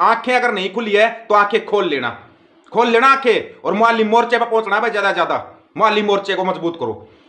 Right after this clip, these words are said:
सभी साथियों को राम राम, नमस्कार, आदाब, सत श्री अकाल। वीडियो को ज्यादा से ज्यादा शेयर, चैनल को सब्सक्राइब और बेल आइकन को जरूर दबाना। और ये है हकीकत तुम्हारे किसान नेताओं की, जो दिनों दिन सामने आती जा रही है।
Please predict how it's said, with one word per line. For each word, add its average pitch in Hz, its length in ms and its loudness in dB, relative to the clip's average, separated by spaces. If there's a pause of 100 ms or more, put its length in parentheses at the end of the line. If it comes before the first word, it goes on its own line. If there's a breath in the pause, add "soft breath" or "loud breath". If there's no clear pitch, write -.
(160 soft breath)
सभी 220 180 2
साथियों 208 360 2
को 202 60 2
राम 208 220 2
राम, 226 340 2
नमस्कार, 196 420 2
आदाब, 208 440 2
सत 185 100 -8
श्री 180 260 -6
अकाल। 208 240 2 (340 loud breath)
वीडियो 214 260 4
को 214 80 2
ज्यादा 202 200 0
से 190 60 0
ज्यादा 185 220 0
शेयर, 208 440 0
चैनल 202 220 2
को 185 120 0
सब्सक्राइब 180 460 0
और 185 60 0
बेल 190 240 2
आइकन 196 260 2
को 175 100 -2
जरूर 143 200 -4
दबाना। 135 400 -2 (160 loud breath)
और 160 100 0
ये 208 140 2
है 220 140 4
हकीकत 208 260 -2
तुम्हारे 190 280 0
किसान 160 320 -4
नेताओं 143 320 -2
की, 110 280 -14 (200 loud breath)
जो - 120 0
दिनों 214 260 2
दिन 202 120 0
सामने 165 340 0
आती 160 200 -2
जा 156 140 2
रही 131 160 -4
है। 104 200 -10